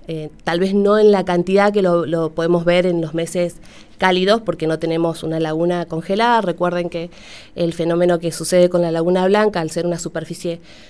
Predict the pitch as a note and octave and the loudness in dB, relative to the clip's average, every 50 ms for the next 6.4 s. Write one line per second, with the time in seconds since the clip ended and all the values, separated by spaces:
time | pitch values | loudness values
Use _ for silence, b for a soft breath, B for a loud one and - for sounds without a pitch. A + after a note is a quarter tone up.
0 | B B - F#3+ G#3 A#3 B3 A#3+ C#4 C4+ C#4 C#4+ C4+ D4+ D4 D#4+ E4+ F4 E4+ E4+ | B B -2 0 2 2 4 4 4 4 4 2 2 4 4 4 4 4 4 4
1 | E4+ D#4+ D#4+ D#4+ D#4+ D#4+ - - - - - - - - - G3+ G3+ G3+ G3+ F#3+ | 4 4 2 0 -2 -4 -8 -16 -20 -20 -20 -20 -10 -4 -2 0 2 2 2 2
2 | F#3 F3+ - B3 B3 B3 A#3 A#3 A#3+ A#3+ B3 A#3+ B3 B3 B3 B3+ C4 B3+ C4 C4 | 2 2 2 4 4 4 4 4 4 2 2 2 4 4 4 4 4 2 2 0
3 | C4+ C4+ C#4 D4 D4 D4 D4 D4+ C#4+ - - G#3 G3 F#3+ - - A#3 A#3 A#3+ B3 | 2 2 2 2 2 2 2 0 0 0 0 0 0 0 0 0 0 2 2 2
4 | B3 B3 A#3+ A3+ A#3 - A#3 B3 C#4+ C#4+ C#4+ - B3+ B3+ B3 B3 B3 B3 B3 - | 4 2 2 0 0 0 2 2 2 2 2 0 2 2 2 2 0 -2 -2 -2
5 | B3+ B3 B3+ D4+ D4 D4 D4+ D4 D4 D4+ D#4+ D4+ - A3+ G#3 G3+ G#3 G3+ G#3 G#3 | -2 0 2 2 2 4 4 4 4 4 2 0 0 2 4 4 6 6 6 4
6 | G#3 G#3+ A3+ B3 C4+ D4+ - | 4 4 4 4 2 0 -2